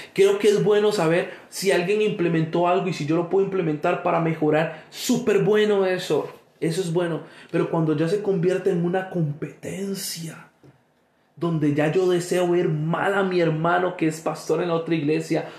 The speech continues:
o líder en otra iglesia, estamos mal, somos un cuerpo. ¿Dónde está el cuerpo? Las iglesias deberían apoyarse.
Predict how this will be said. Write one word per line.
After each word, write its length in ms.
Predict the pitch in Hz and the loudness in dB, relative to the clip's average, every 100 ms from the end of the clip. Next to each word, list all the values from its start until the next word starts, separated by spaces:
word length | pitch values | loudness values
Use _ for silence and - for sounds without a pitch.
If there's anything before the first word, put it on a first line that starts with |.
| - | -2
o 120 | 151 | 0
líder 300 | 151 170 180 | 2 2 2
en 140 | 170 160 | 2 -2
otra 220 | 160 160 | -2 -2
iglesia, 520 | 151 151 156 156 - - | 0 -2 -2 -4 -6 -8
estamos 540 | 160 - 170 196 196 | -6 -4 -2 0 0
mal, 240 | 196 220 233 | 0 -2 -2
somos 460 | 214 220 240 240 | 0 2 0 0
un 240 | 254 247 - | 0 0 0
cuerpo. 380 | 262 277 214 190 | 0 2 2 4
¿Dónde 240 | 240 262 | 4 2
está 180 | - 240 | 0 -2
el 120 | 240 | 0
cuerpo? 520 | 247 240 - - - - - | 0 -2 0 -2 -2 -8 -4
Las 220 | 160 175 | -2 -2
iglesias 400 | 202 208 208 233 | 0 2 2 2
deberían 340 | 214 208 208 214 | 2 2 2 0
apoyarse. 840 | 214 214 202 208 214 185 - - | 2 0 2 2 2 0 -2 -6